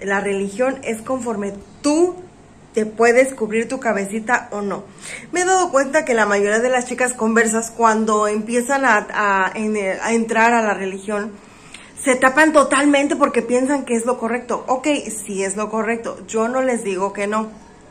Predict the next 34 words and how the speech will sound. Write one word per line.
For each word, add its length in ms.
Sin 220
embargo, 340
es 80
un 140
proceso 440
que 120
va 220
de 120
menos 380
a 40
más. 200
Porque 240
si 120
empiezas 440
de 80
más, 280
vas 240
a 60
menos. 300
Entonces, 440
en 100
algunas 420
ocasiones 540
llegas 320
en 140
un 80
punto 260
en 100
donde 200
te 120
vuelves 400
un 120
poco, 560
am, 760